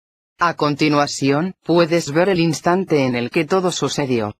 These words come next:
Sin dudas, una historia un tanto triste pero que resulta cruelmente graciosa y que demuestra el maravilloso interés de una madre en querer que sus hijos contemplen lo fantástico de la naturaleza.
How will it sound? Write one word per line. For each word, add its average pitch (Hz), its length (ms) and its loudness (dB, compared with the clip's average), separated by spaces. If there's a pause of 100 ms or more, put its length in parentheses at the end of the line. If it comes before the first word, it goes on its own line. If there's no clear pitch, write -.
(120)
Sin 165 300 0
dudas, 190 480 -2
una 190 240 2
historia 165 460 0
un 143 100 0
tanto 160 460 0
triste 165 400 0
pero 156 220 2
que 165 100 0
resulta 151 560 -2
cruelmente 151 720 2
graciosa 175 800 -2
y 196 120 0
que 160 140 2
demuestra 139 560 0
el 156 80 -2
maravilloso 160 720 0
interés 131 540 0
de 175 100 4
una 135 300 2
madre 175 400 -2
en 170 200 0
querer 165 360 0
que 156 100 0
sus - 280 -2
hijos 135 300 -2
contemplen 143 720 0
lo 165 100 0
fantástico 160 840 -2
de 170 100 2
la 151 80 2
naturaleza. 139 880 -2